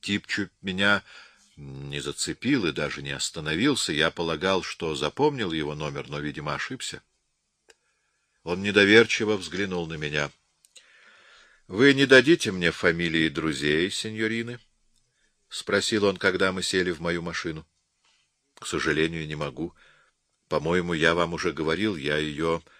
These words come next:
едва знал». «Но вы беседовали с ней?» Мягкость его тона насторожила меня.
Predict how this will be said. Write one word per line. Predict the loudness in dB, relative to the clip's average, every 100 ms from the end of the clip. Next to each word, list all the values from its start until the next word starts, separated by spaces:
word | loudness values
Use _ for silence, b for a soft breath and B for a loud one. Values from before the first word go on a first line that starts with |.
| b b b
едва | -12 -8 -6 -2 -4
знал». | -4 -4 -2 -4 -6 _ _ _ _ _ _ _ _ _ _ _ _ _ _ _
«Но | -14 -2 0
вы | 2 2
беседовали | 2 -2 2 2 2 0 -4 -6
с | -6 -6
ней?» | -10 -16 -18 _ _ _ _ _ _ _ _ _ _ _ _ _ _ -14
Мягкость | 0 4 4 0 -8 -8 -8
его | -6 -6
тона | -2 2 2 0 -8 B B B B B
насторожила | -8 -6 -2 0 0 -2 -4
меня. | -6 -10 -12